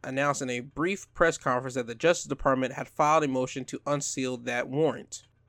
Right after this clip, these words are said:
As you go more into the article, they will have a subtext saying what were the feds looking for, and in it they say that the agents were looking for evidence related to the classified documents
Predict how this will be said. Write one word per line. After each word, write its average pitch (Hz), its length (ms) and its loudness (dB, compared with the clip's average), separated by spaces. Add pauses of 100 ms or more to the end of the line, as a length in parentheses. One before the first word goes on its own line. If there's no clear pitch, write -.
As 143 240 2
you 139 100 4
go 165 280 6
more 147 280 8
into 143 300 0
the 127 80 2
article, 127 480 4
they 120 120 0
will 120 220 0
have 139 300 2
a 117 180 -6
subtext - 540 0
saying 123 260 2
what 131 140 6
were 123 100 2
the 113 100 -2
feds 123 280 0
looking 156 180 2
for, 151 320 6
and 120 140 2
in 143 160 0
it 143 180 0
they 120 220 -4
say 135 240 2
that 120 140 -4
the 113 140 -4
agents 143 280 2
were 123 100 -2
looking 127 260 0
for - 220 -2
evidence 160 400 4
related 123 360 -4
to - 80 -8
the - 60 -8
classified 135 480 0
documents 123 480 -4